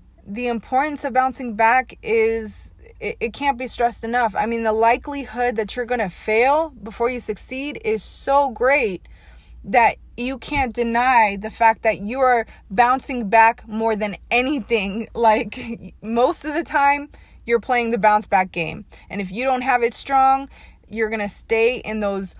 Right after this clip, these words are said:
low points in your life for far too long. And that, and, and that can break somebody <laughs> down. That shit hurts. <laughs> It's not easy being in an ugly place for too long,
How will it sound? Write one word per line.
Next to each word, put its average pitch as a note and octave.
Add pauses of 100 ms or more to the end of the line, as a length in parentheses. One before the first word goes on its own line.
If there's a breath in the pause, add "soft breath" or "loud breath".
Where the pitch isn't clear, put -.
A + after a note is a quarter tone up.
(140 soft breath)
low G#3+
points B3
in A3+
your G#3+
life G#3+
for G#3+
far A#3
too A#3+
long. G#3+
And A3
that, C#4+ (100)
and, A#3 (100)
and A#3+
that D4
can F#4+
break E4
somebody D#4
<laughs> A#3
down. F#3+
That A#3
shit C#4
hurts. -
<laughs> - (380 loud breath)
It's -
not B3
easy A#3 (340 soft breath)
being B3
in B3+
an G#3+
ugly A#3
place A#3+
for A3
too A3
long, G3+